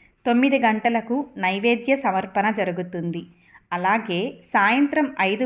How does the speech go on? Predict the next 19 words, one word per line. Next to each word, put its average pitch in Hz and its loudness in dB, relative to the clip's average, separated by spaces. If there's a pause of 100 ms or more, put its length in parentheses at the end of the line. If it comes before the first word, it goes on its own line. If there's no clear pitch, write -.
గంటల 240 4
ముప్పై 190 -2
నిమిషాలకు 185 -2 (420)
అర్చన 190 -2
జరుగుతుంది. 175 -4 (600)
శుక్రవారం 262 2
మాత్రం 190 -2 (500)
ఉదయం 277 2 (120)
ఎనిమిది 220 0
గంటల 220 2
ముప్పై 190 -2
నిమిషాల 190 0
నుంచి 190 -4 (400)
పది 214 2
గంటల 240 2 (160)
ముప్పై 185 -2
నిమిషాల 180 0
మధ్యలో 180 -4 (500)
విశేషంగా 247 2